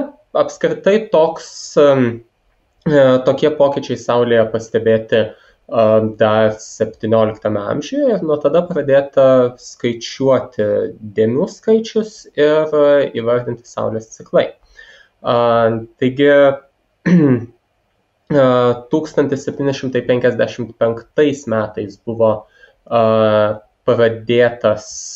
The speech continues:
em, toks rimtas ir nuoseklus tų, e, dėmių skaičiavimas ir tada laikoma, kad prasideda pirmasis Saulės ciklas.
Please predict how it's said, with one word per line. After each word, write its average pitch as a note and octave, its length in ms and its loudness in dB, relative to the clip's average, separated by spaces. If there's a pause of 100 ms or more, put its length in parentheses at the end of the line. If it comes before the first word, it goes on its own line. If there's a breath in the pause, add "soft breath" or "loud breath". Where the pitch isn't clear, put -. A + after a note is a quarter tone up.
(100)
em, A2 420 2 (240)
toks - 280 -2 (260)
rimtas B2 580 -2
ir A2+ 120 -4
nuoseklus A2+ 800 -2
tų, G#2+ 160 -6 (240)
e, A2+ 160 -4 (280)
dėmių A2+ 320 -2
skaičiavimas C#4 680 -6
ir E3+ 160 0 (120)
tada B2+ 460 0
laikoma, E3+ 540 0
kad D3 240 -6
prasideda A#2+ 720 -2
pirmasis B2+ 600 -2
Saulės - 440 -8
ciklas. D#4 380 -4